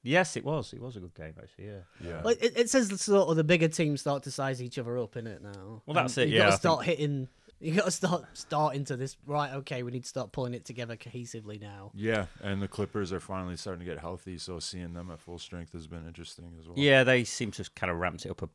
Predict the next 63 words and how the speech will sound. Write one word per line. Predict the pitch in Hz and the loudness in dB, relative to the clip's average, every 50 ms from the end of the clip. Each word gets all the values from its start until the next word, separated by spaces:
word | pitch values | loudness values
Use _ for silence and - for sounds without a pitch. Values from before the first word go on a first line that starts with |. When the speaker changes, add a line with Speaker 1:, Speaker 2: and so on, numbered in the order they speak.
| _ _ _ - - | _ _ _ -16 -14
Speaker 1:
a | 82 | -10
bit | - 82 76 | -10 -10 -8
the | 80 | -8
last | 85 - - | -8 -8 -8
few | - 85 80 | -8 -8 -6
weeks. | 80 80 - - - | -6 -6 -8 -8 -8
Um, | 87 85 82 80 82 78 | -6 -6 -6 -6 -6 -6
Speaker 2:
Yeah. | 76 | -6
Speaker 1:
the | - 101 | -6 -4
sort, | - 127 113 - - | -2 -2 -2 0 -2
obviously, | 127 107 101 101 98 | -2 -2 -2 0 0
the | 95 92 92 - | -2 -2 -2 0
rosters | - 110 107 - - 95 85 | 2 2 2 2 0 -2 -4
are | 92 - _ - | -4 -6 _ -6
pretty | - - - 82 | -6 -4 -4 -4
much | 92 90 - - | -6 -8 -6 -6
set | - - 92 - | -2 -2 -2 -2
now, | 87 90 82 85 | 0 0 0 0
bar | 82 78 - 95 87 87 87 82 - _ | -2 0 0 0 2 2 2 0 -2 _
one | - 90 87 82 | -6 -6 -6 -6
or | |
two | 82 - - 85 82 | -6 -8 -6 -8 -8
sort | 78 - - 82 - | -8 -8 -10 -12 -12
of, | _ _ _ - | _ _ _ -18
sort | - 80 | -18 -18
of | 80 _ _ _ _ - | -18 _ _ _ _ -8
buyout | 87 82 80 78 - 78 - | -6 -4 -4 -4 -6 -8 -8
guys | 85 82 82 82 82 80 - | -6 -4 -4 -4 -6 -6 -8
like | 85 80 - - _ _ - | -10 -10 -10 -12 _ _ -8
E-, | 113 123 101 | -8 -8 -6
J | 110 - 107 95 95 | -6 -6 -4 -2 -2
R | 92 92 | -4 -4
Smith, | - - 92 90 90 87 | -6 -8 -6 -4 -4 -4
Speaker 2:
J | - - 95 | -2 -2 -2
R | 90 | -2
Speaker 1:
Dion | 87 | -2
Speaker 2:
Smith, | - - 104 98 101 104 98 95 | -2 0 0 2 0 0 0 0
Speaker 1:
Waiters, | 92 120 | 2 4
Speaker 2:
till | 113 107 | 4 4
he | 107 113 | 4 4
Speaker 1:
and, | 101 95 | 4 4
Speaker 2:
steps | - - 92 - - - - - | 4 2 2 0 0 2 6 8
Speaker 3:
To | 247 | 8
the | 254 | 10
Speaker 1:
you | 254 - - | 12 12 12
know, | 175 | 12
Speaker 3:
Lakers! | 156 147 147 139 135 131 123 117 | 12 12 12 12 12 12 12 12
Speaker 2:
in, | 104 95 | 12 10
he's | 101 104 107 113 139 | 6 2 0 0 2
Speaker 1:
we | - | 6
Speaker 2:
going | 131 233 247 | 10 12 12
Speaker 1:
had | 240 208 | 12 12
an | 190 | 10
Speaker 2:
straight | 165 165 165 | 8 8 8
Speaker 1:
email, | 165 165 156 151 147 143 | 10 10 10 12 12 10
Speaker 2:
to | 135 | 8
the | 123 117 | 8 6
Lakers. | 104 104 104 95 - - | 6 6 4 2 0 2
Speaker 1:
we | 143 156 | 4 6
had | 165 156 147 | 6 6 6
an | 139 143 | 4 4
email | 139 131 127 120 117 | 4 6 6 6 6
last, | 117 113 - - - - - - | 6 4 2 0 -10 -10 -12 -14